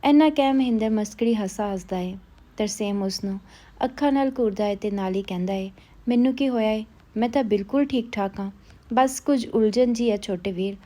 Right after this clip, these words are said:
ਸੋਚਦੇ ਹਾਂ ਬਾਪੂ ਜੀ ਘਰ ਦੇ ਵੱਡੇ ਹਨ ਤੇ ਸਿਆਣੇ ਵੀ ਹਨ, ਜ਼ਿੰਦਗੀ ਦਾ ਤਜਰਬਾ ਵੀ ਹੈ ਉਹਨਾਂ ਕੋਲ, ਕਿਉਂ ਨਾ ਉਹਨਾਂ ਦੀ ਸਲਾਹ ਲਈ ਜਾਵੇ,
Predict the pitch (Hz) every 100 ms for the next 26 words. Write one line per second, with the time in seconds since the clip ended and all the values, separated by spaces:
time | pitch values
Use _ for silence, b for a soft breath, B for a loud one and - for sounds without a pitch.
0 | B B B B 311 302 269 311 269 240
1 | 233 233 240 240 208 190 214 190 175 202
2 | 202 196 202 - 190 180 190 185 180 180
3 | - - 202 202 190 185 196 196 196 190
4 | 190 180 196 202 196 185 185 185 190 190
5 | B B B B B 339 349 349 277 294
6 | 311 302 226 220 208 196 196 185